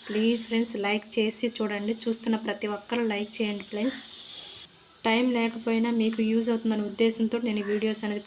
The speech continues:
పోస్ట్ చేయడం జరుగుతుంది. ప్లీజ్ లైక్ చేయండి ఫ్రెండ్స్, నాకు ఇంకా బూస్టింగ్గా ఉంటుంది. ఓకే ఫ్రెండ్స్, లేట్ చేయకుండా వీడియోలోకి వెళ్దాం. చూడండి, పాఠశాల నిర్వహించే వివిధ రికార్డు రిజిస్టర్ల క్రింద విధంగా వర్గీకరించడం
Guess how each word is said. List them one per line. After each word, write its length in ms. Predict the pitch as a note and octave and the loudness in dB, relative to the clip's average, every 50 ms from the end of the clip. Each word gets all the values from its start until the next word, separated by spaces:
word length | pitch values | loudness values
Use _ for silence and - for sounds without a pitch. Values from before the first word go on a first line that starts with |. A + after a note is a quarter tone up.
| - | -4
పోస్ట్ 200 | G#3 G#3 - - - | -4 -4 -2 0 0
చేయడం 260 | A3+ G#3 G3+ G3+ G3+ G3 G3+ | 0 0 0 -2 -4 -4 -4
జరుగుతుంది. 440 | G3 G3+ G3 - G3+ G3+ G3+ A3 A3+ A3 A3 | -4 -4 -6 -8 -8 -4 -2 -2 -2 -2 -4
ప్లీజ్ 260 | G#3 G3+ G#3 G3+ G#3 G3+ G3+ G3+ | -4 -2 0 0 0 -2 -2 -2
లైక్ 180 | G#3 G#3 - - - | -2 -2 0 0 0
చేయండి 260 | A3+ G#3+ G#3 G#3 - - | 2 0 0 -2 -4 -4
ఫ్రెండ్స్, 220 | G#3+ G#3+ G#3+ - A3 G3+ | -4 -2 -2 -2 -2 -4
నాకు 140 | G3+ G#3 G#3+ G3 | -4 -4 -6 -6
ఇంకా 140 | G3+ G#3 G3 G3+ | -6 -6 -6 -4
బూస్టింగ్గా 440 | G#3 G3+ - - G#3+ G#3 G#3 G3+ G3+ G3 G3 | -2 -2 -2 -2 -2 -2 -2 -2 -4 -4 -6
ఉంటుంది. 280 | F#3+ - F3+ G3+ A3+ C#4 C#4 - - - - - - - - - - - G#3+ | -6 -6 -4 -2 -2 -2 -2 -4 -10 -16 -18 -18 -18 -18 -16 -16 -10 -8 -4
ఓకే 120 | G#3 - A#3 | -2 -2 0
ఫ్రెండ్స్, 200 | A3+ A#3 A#3+ A#3 - A3 | 0 0 0 2 2 2
లేట్ 160 | G#3+ A3+ A3+ | 0 2 2
చేయకుండా 300 | - A3+ G#3+ A3 G#3 G#3 G3+ G3+ | 2 2 2 0 0 -2 -2 -2
వీడియోలోకి 300 | G3+ G3+ G3+ G#3 G#3 G#3 | -2 -2 -2 -2 -2 -2
వెళ్దాం. 220 | G3 G3 G#3 A3+ A#3 - - | -4 -2 0 0 0 2 2
చూడండి, 280 | B3 A#3+ A#3+ A#3+ B3 A#3+ A#3+ | 2 2 4 2 2 2 2
పాఠశాల 380 | A#3+ B3 B3+ - - C#4 C4 C4 B3 | 2 2 4 4 4 4 4 4 4
నిర్వహించే 400 | A#3 A3+ A3 A#3 A#3 A3+ A3 A#3+ A3+ | 2 2 2 2 2 2 2 2 2
వివిధ 140 | A3 G#3+ A3 G#3+ | 2 2 0 0
రికార్డు 300 | G#3+ A#3 A#3 A3+ A3 A3+ A3 | 0 0 0 0 0 0 0
రిజిస్టర్ల 400 | G#3 G3+ G#3 G#3+ - - A3 G#3 G#3 | 0 -2 -2 -2 -2 -2 -2 -4 -4
క్రింద 200 | - G#3 G#3 G#3 G3+ | -4 -4 -2 -2 -2
విధంగా 260 | G3+ G#3 G#3+ A3 A3 G#3+ G3+ | -2 -2 0 0 0 0 0
వర్గీకరించడం 600 | G#3 G3 G#3+ G#3+ A3 G#3 G#3 G#3+ - - G#3 | -2 -2 -2 -2 -2 -4 -4 -4 -4 -4 -4